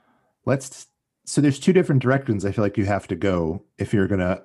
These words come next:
if you're gonna breach this leprechaun topic, right? You either go the direction of keeping it very, like, confusing and mythical, right? Because so the idea of a leprechaun is,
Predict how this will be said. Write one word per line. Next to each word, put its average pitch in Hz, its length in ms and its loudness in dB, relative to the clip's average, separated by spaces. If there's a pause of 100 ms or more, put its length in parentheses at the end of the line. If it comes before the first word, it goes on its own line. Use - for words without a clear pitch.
if 101 160 -6
you're 95 100 2
gonna 95 160 0
breach 90 540 -2
this - 420 -6
leprechaun 92 640 -2
topic, 82 420 -6
right? 90 240 -4 (580)
You 107 140 4
either 120 140 4
go 113 160 4
the 123 100 4
direction 104 380 0
of 90 160 -2
keeping 110 320 4
it 98 100 0
very, 90 720 0 (160)
like, 85 460 -6 (1400)
confusing 123 720 4
and 90 120 0
mythical, 156 480 2
right? 175 200 0
Because 131 380 2
so 117 420 2 (260)
the 131 80 2
idea 117 300 4
of 113 60 2
a 107 60 0
leprechaun 95 520 0
is, 92 260 -8